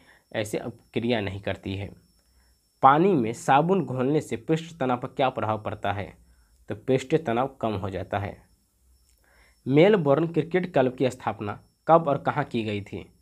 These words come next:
तो सत्रह सौ सतासी ईस्वी में इंग्लैंड में की गई थी। क्रिकेट के स्टंप की लंबाई कितनी होती है? तो अट्ठाईस इंच होती है क्रिकेट के स्टंप की लंबाई। फुटबॉल से संबंधित सबसे प्राचीन क्लब है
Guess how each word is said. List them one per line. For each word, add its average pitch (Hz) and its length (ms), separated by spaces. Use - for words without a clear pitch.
तो - 60
सत्रह 170 380
सौ 175 120
सतासी 120 500
ईस्वी 147 340
में 120 200
इंग्लैंड 135 400
में 107 140
की 98 160
गई 87 200
थी। - 200
क्रिकेट 175 400
के 160 200
स्टंप 180 340
की 175 100
लंबाई 123 300
कितनी 131 320
होती 104 320
है? 101 240
तो - 60
अट्ठाईस - 480
इंच 139 280
होती 110 240
है 120 100
क्रिकेट - 440
के 117 120
स्टंप 104 340
की 104 80
लंबाई। 95 360
फुटबॉल 180 460
से 202 140
संबंधित 139 500
सबसे 165 280
प्राचीन 147 460
क्लब 110 300
है 98 240